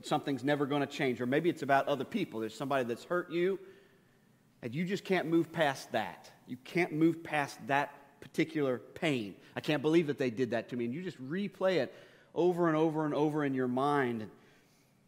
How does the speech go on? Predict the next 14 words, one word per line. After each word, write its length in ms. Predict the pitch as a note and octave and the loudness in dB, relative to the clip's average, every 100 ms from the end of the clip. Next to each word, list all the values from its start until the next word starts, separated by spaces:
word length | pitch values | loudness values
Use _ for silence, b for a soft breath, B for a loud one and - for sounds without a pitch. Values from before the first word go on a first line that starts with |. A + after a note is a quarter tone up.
| _ _ _ _ | _ _ _ _
what 220 | A#2 B2 | -4 -2
that 160 | B2 - | -2 -2
person 320 | C3+ - A2+ | -4 -4 -10
said 340 | - C3+ B2+ | -4 0 0
or 80 | A2 | 0
how 220 | A2+ A#2+ | -2 0
it 60 | A2 | 0
affected 440 | G#2+ C#3+ C3+ A2+ | -4 -6 -4 -6
you. 80 | G#2 | -6
We 100 | G#2+ | -6
just 200 | B2 F3 | -6 -4
get 160 | E3+ D3 | -6 -6
stuck 400 | - A#3 - - | -8 -8 -8 -10
there. 180 | G2 | -14